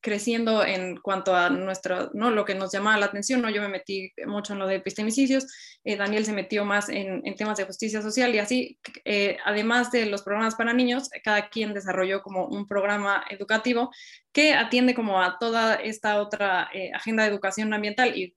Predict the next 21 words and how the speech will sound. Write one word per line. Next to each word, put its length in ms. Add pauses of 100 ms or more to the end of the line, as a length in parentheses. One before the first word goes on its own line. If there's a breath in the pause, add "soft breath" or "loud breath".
de 140
cuidado 260
del 160
ambiente 340
que, 300
que 80
realmente 400
nunca 220
se 120
ve, 120
¿no? 160
que 80
es 100
el 140
tipo, 420 (140)
eh, 180
de 80
propuestas 480
que 60
están 200
invisibilizadas. 840